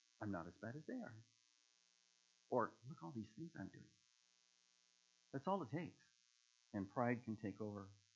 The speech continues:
We mustn't give it root. But justification is the thing that keeps it from taking root. We must remember that we are justified by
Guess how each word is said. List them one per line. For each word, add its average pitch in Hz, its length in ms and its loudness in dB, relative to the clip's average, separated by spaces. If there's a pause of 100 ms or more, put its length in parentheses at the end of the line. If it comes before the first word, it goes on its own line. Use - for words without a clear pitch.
(240)
We 120 100 4
mustn't 131 440 6
give 120 120 4
it 117 140 2
root. 110 240 -2 (1300)
But 135 340 6
justification 165 1500 4
is 180 400 4
the 147 80 0 (160)
thing 135 280 8
that - 220 0 (100)
keeps 190 320 -8
it - 220 0
from 113 180 0 (160)
taking 107 480 -4 (180)
root. 110 600 -4 (880)
We 139 180 12
must 156 640 8 (200)
remember 165 640 6 (880)
that 143 160 6
we 131 140 10
are 120 240 10 (100)
justified - 800 6 (440)
by 117 200 10